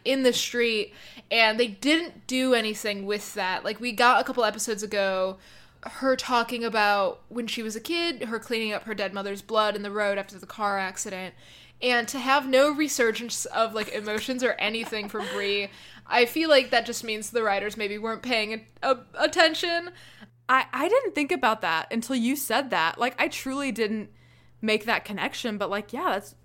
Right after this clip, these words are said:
Speaker 2: what she said she did the night her mother died, which clearly
Speaker 1: Mm-hmm.
Speaker 2: is, like, a traumatic event for her that's, like, caused this, like,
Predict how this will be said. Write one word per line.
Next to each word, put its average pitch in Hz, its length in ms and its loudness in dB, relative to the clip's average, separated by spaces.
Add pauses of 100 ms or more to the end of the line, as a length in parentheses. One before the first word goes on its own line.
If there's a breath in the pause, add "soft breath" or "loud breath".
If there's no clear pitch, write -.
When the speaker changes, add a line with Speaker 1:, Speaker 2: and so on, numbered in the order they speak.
(140)
Speaker 2:
what 254 120 -4
she 302 140 -8
said 285 240 -8
she - 140 -8
did 247 200 -8
the 247 60 -6
night 247 160 -6
her 214 100 -10
mother 220 360 -6
died, 175 320 -4
which - 180 -14
clearly 302 420 -6
Speaker 1:
Mm-hmm. 196 80 -2
Speaker 2:
is, 190 60 -6
like, 196 100 -8
a 175 40 -10
traumatic 196 420 -8
event 226 260 -10
for 240 140 -6
her 196 160 -6
that's, 226 200 -12
like, 185 220 -8 (520 soft breath)
caused 226 640 -2
this, 196 240 -8
like, 180 320 -8